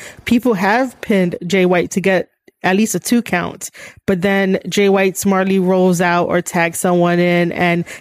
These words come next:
takes a breather. So he's always one step ahead while the rest of his family members in the Bullet Club takes care of business. And he's the one on the outside orchestrating everything that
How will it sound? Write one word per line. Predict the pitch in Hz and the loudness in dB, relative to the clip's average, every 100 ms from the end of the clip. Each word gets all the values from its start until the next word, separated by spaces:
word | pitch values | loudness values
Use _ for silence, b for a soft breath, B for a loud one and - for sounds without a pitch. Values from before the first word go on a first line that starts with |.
| B | B
takes | 214 208 | -2 0
a | 202 | -2
breather. | 165 190 208 180 156 151 B B B - | 0 0 2 0 -4 -6 B B B -10
So | - 233 214 | -2 0 2
he's | 247 226 | 0 2
always | - 269 269 226 | 2 2 2 2
one | 214 220 | 0 0
step | - 220 - | -2 -2 -2
ahead | 175 - 208 196 180 | -4 -2 0 2 2
while | - 185 175 180 185 180 175 170 165 B B - | 0 0 2 4 4 4 4 2 -2 B B -4
the | 190 | 0
rest | 190 214 214 | 0 -2 -2
of | |
his | 208 190 | -2 -2
family | - 196 208 196 | -2 0 2 2
members | 190 185 185 170 | 2 2 0 2
in | 190 | 0
the | |
Bullet | 170 277 330 | 0 0 0
Club | - 190 175 | 0 0 0
takes | - 190 175 - | 0 -2 -2 -6
care | - 208 | -2 0
of | 170 | 0
business. | 180 202 - - - - - B B | 0 -2 -4 -8 -8 -8 -10 B B
And | B 185 | B 0
he's | 180 233 | 2 2
the | 233 | 2
one | 233 220 | 2 2
on | 202 | 2
the | 190 180 | 0 2
outside | 180 175 - 175 - | 0 0 0 -2 0
orchestrating | 185 196 208 - 190 185 175 175 | -2 0 -4 0 2 2 2 -2
everything | - 180 185 180 - 175 175 165 | -2 0 0 -2 0 0 0 0
that | 170 165 160 - - | 0 0 0 -2 -8